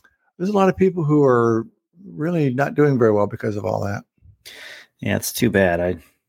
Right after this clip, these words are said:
Speaker 2: don't like to see that happening. There was
Speaker 1: Right.
Speaker 2: that, wasn't a big fire in Hawaii?
Speaker 1: Yes, uh, Maui. That's right. That's another thing. I'd forgotten all about that. That's, uh, was
Speaker 2: That's closer
Speaker 1: huge.
Speaker 2: to home.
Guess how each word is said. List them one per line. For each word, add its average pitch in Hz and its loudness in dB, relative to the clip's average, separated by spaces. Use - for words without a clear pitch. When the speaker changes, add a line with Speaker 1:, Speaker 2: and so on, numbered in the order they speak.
Speaker 2:
don't 110 -2
like 98 -2
to - -10
see 104 2
that 95 4
happening. 92 -2
There 104 -4
was 104 -2
Speaker 1:
Right. 98 0
Speaker 2:
that, - -20
wasn't 120 0
a 110 0
big 113 0
fire 113 2
in 101 -6
Hawaii? 110 -2
Speaker 1:
Yes, 165 2
uh, 127 0
Maui. 135 2
That's 123 -8
right. 143 0
That's 120 0
another 135 2
thing. 107 -2
I'd 107 -4
forgotten 123 -2
all 131 -2
about 151 -4
that. 101 -6
That's, - -10
uh, 101 -2
was 117 0
Speaker 2:
That's 127 -4
closer 120 0
Speaker 1:
huge. - -6
Speaker 2:
to 90 -4
home. 120 -4